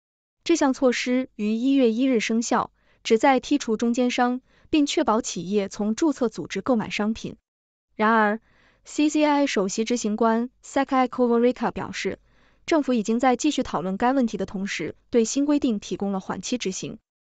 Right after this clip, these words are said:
C C I与政府官员之间的会议还提出了其他问题，包括市场准入、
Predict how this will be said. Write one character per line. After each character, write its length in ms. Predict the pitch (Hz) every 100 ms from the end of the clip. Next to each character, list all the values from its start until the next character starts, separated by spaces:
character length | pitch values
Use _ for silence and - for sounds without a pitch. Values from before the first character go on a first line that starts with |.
| _ _ _
C 220 | - - 277
C 240 | 277 277
I 280 | 277 277 254
与 220 | - 196
政 200 | 190 277
府 100 | 202
官 180 | - 247
员 160 | 226
之 120 | 214 233
间 160 | 247
的 80 | 240
会 180 | 240 208
议 240 | 190 180 -
还 160 | -
提 160 | 208 208
出 120 | 196
了 100 | 233
其 140 | 208 202
他 160 | 247
问 180 | 285 233
题， 260 | 196 - - _ _ _ -
包 100 | 285
括 160 | 285
市 140 | 262 277
场 180 | 220
准 200 | 254 185
入、 280 | 175 233 -